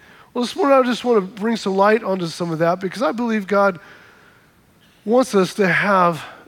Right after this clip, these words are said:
a good relationship in our family and in marriages as well. I was, uh,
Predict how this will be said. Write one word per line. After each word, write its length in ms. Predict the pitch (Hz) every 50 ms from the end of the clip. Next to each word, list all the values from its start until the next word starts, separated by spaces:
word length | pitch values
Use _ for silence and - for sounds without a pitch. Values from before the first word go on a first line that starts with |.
| _
a 80 | - 180
good 480 | 165 143 143 185 190 185 180 170 160 139 143 - 254 165
relationship 760 | 170 175 175 185 202 190 - 190 160 - - 170 165 - -
in 80 | 165
our 100 | 147 139
family 560 | 135 - - 202 220 254 269 262 285 285 240 214 - _ - - - - - - - - _ _
and 200 | - 196 233 240
in 160 | 247 254 240 214
marriages 560 | 214 226 240 240 226 196 147 143 135 135 -
as 200 | - 202 170 175
well. 320 | 208 226 226 196 147 131 - _ _ _ _ _ _ _ _ _ _ _ _ _ - - - - - - - - - - -
I 60 | 247
was, 280 | 254 240 226 196 160 190
uh, 220 | 196 180 156 143